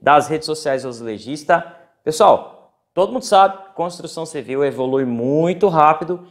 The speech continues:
e o profissional da construção, como eu e você, tem que tá sempre antenado, pegando as novidades do mercado pra aplicar no seu dia a dia. Se você é um profissional da construção civil, de qualquer área, mas especialmente do acabamento, que quer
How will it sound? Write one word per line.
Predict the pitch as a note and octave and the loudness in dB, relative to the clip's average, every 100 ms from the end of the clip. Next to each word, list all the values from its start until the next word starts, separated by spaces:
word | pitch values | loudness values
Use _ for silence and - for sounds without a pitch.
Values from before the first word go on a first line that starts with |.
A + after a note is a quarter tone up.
| _ - | _ -12
e | F3 A3+ | -6 -4
o | G#3+ | -4
profissional | F#3 F3 - D3+ | -4 -6 -2 0
da | C#3 | 0
construção, | C3+ C3+ - - D#3+ D#3+ | 0 -6 -10 -2 -2 0
como | D#3 C#3+ B2 | -2 -2 0
eu | C3 | 2
e | B2+ | 2
você, | G#2+ G#2 D#3 | -2 -4 -4
tem | D#3 D#3 | -4 -6
que | - | -2
tá | C#3 | -2
sempre | - D3+ D3+ | -2 -4 -2
antenado, | D3+ C#3+ A2 A#2+ C3+ | -2 -2 0 2 0
pegando | C#3+ C#3+ B2 C#3+ | 0 -2 0 -2
as | C3+ | -2
novidades | C#3 B2 A2+ A#2+ A#2 | -4 -4 0 0 0
do | A#2+ | -6
mercado | A2+ A2+ C#3+ D#3+ | -6 0 2 2
pra | - | -2
aplicar | D#3 D#3 D3+ C#3 | -4 -4 -6 -6
no | D3 | -6
seu | - C3+ | -6 -6
dia | B2+ E3 | -4 -4
a | |
dia. | A#2 E2+ D2+ _ _ _ _ _ - | -6 -12 -14 _ _ _ _ _ -14
Se | - A3+ | -8 -4
você | B3 A#3 A3+ - C#3+ G2+ - _ _ _ | 2 2 2 -4 -2 -4 -8 _ _ _
é | F3 | -2
um | G3 | 0
profissional | - E3+ F3 D#3 | -2 -2 0 2
da | C#3 D3 | 2 0
construção | F#3+ F3+ - - E3 | -2 -10 -10 -8 -8
civil, | E3+ F#3 A#2+ A2+ G#2 | -6 -10 -8 -8 -10
de | A2 | -8
qualquer | B2 B2+ E3+ F3+ | -4 -2 2 4
área, | C3 F#2 E2+ - _ _ _ | 4 2 -2 -18 _ _ _
mas | C#3 D#3+ E3 | 0 0 -2
especialmente | E3+ G3+ F#3+ F3 D#3+ D#3+ - | -6 -4 -2 -2 -4 -8 -6
do | E3 | -6
acabamento, | E3 E3 D3 F2+ E2+ - _ _ _ _ | -4 -4 -4 -8 -12 -20 _ _ _ _
que | F3 | -10
quer | F3 D#3 A#2+ - - - | -2 2 2 2 -8 -20